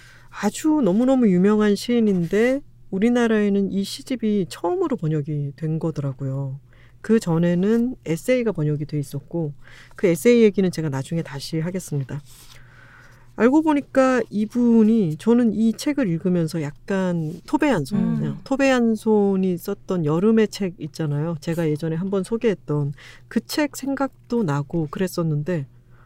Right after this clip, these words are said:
Speaker 1: 제가 이번에 이 책을 읽고, 어, 조사를 하면서 알게 된 사실은 토베 얀손처럼, 어,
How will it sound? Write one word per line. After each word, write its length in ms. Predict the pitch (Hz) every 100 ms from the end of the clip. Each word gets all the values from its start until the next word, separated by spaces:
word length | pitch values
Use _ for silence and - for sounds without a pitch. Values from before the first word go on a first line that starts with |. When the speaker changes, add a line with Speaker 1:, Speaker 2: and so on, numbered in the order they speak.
| -
Speaker 1:
제가 200 | 208 220
이번에 640 | 165 185 269 269 254 202
이 180 | - 180
책을 360 | - 233 220
읽고, 540 | 165 147 - 180 170 147 - - - - -
어, 120 | 156 151
조사를 380 | 185 180 277 269
하면서 320 | 220 170 143
알게 160 | 143
된 180 | 160 165
사실은 520 | 151 190 - 175 202 - - - - - -
토베 260 | - 311 330
얀손처럼, 720 | 254 196 185 165 160 175 220 - - - - - - - - - - -
어, 240 | 170 156